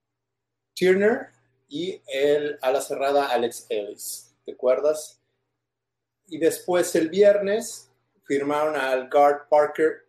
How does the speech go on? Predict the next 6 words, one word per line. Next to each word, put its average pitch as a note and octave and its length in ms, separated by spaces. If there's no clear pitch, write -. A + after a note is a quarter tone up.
Anger, D3+ 520
quien B2+ 240
fue C3+ 640
<laughs> - 120
que - 200
<laughs> - 920